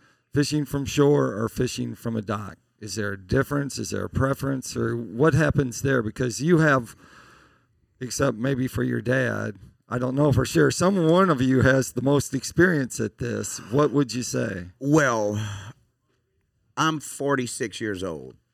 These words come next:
Speaker 1: Right.
Speaker 2: My first demonstration with my dad, I was five years old, up in front of tank.
Speaker 1: Wow.
Speaker 2: In front of, you know, two to three thousand people back in those days, four or five hundred. And my dad was,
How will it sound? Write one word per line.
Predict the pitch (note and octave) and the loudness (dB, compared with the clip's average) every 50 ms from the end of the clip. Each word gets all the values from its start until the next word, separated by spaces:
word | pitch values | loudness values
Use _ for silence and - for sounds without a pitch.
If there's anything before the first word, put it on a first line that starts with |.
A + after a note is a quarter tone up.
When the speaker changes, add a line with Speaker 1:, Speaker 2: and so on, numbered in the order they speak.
| _ - | _ -12
Speaker 1:
Right. | - A2+ A2+ A2+ B2 | -8 -6 -6 -6 -6
Speaker 2:
My | A#2+ B2 C3+ C3+ C3+ | -4 -4 -2 -2 -4
first | - - - D#3+ E3+ C3+ A2 A2 | -4 -2 -2 -2 -2 -2 -4 -4
demonstration | D3 C#3+ C#3 B2+ A2+ - - - B2 A#2 A2+ - - A2 G#2+ | -4 -4 -4 -4 -8 -8 -6 -4 -2 -2 -2 -4 -8 -10 -10
with | G#2 D2+ | -10 -8
my | G2+ G2+ F#2+ | -8 -8 -8
dad, | F#2+ G2+ G#2 G2+ G2+ G2 F#2+ | -4 -2 -2 -2 0 -2 -2
I | F#2+ | -4
was | F2+ F2 F#2 - | -6 -8 -10 -12
five | - - - C3+ B2+ B2 A#2 A2 G#2+ | -12 -8 -4 -2 0 0 0 -2 -4
years | A2 G#2 G2+ F#2 F2+ | -6 -6 -6 -6 -6
old, | G2+ F#2+ F#2 F2+ E2+ - - | -6 -6 -6 -8 -10 -12 -8
up | - G#2 F#2 - | -6 -6 -6 -6
in | G2 F#2+ | -8 -10
front | - - G#2 F#2+ E2 | -8 -8 -8 -8 -8
of | D#2 - | -8 -8
tank. | - G2 - B1 - - _ _ _ _ _ | -8 -10 -10 -10 -16 -20 _ _ _ _ _
Speaker 1:
Wow. | - F2 F#2 G#2 G2 F#2+ F#2+ | -12 -8 -8 -6 -6 -6 -6
Speaker 2:
In | G#2+ A2 | -8 -8
front | - - A2+ G#2+ G2+ | -8 -8 -8 -8 -6
of, | G2 F#2 F2+ - - - _ _ _ _ _ _ _ _ _ _ - | -6 -8 -10 -12 -20 -20 _ _ _ _ _ _ _ _ _ _ -10
you | A#2+ A#2+ | -8 -4
know, | B2 A#2 A2+ | -2 -2 -4
two | - - - E3 | -4 0 0 0
to | C#3+ C#3 | 0 0
three | - - C3+ B2 | -2 0 -2 -2
thousand | A2 - C3 A#2 A2 G#2+ G2 G#2 F#2+ | -2 -2 -2 -2 -2 -4 -6 -8 -6
people | F2+ A#2+ A2 F#2+ G#2 F2+ | -6 -6 -6 -4 -6 -4
back | D#2+ F2+ F#2 F2+ - | -2 -2 -2 -2 -4
in | F#2 F2 | -8 -10
those | F2 E2+ E2+ E2 | -8 -8 -8 -10
days, | - - F#2 F2+ F2+ F#2 | -6 -2 -2 -2 -2 -4
four | - - C#3 C3+ B2+ | -8 -8 -4 -4 -4
or | A2+ | -2
five | - B2 A#2 G#2+ G2+ G2 | -2 -2 -2 -2 -4 -8
hundred. | G2+ G#2+ G2+ F#2+ F#2+ G2 F2 | -10 -10 -10 -6 -6 -6 -6
And | F2 G#2 | -4 -2
my | G#2+ A2 | -2 -2
dad | G#2 G2+ A#2+ B2 B2 A#2+ A#2 G#2 G2 | -2 -2 -2 0 0 -2 -4 -6 -8
was, | G#2 G2+ - - - | -8 -8 -8 -8 -12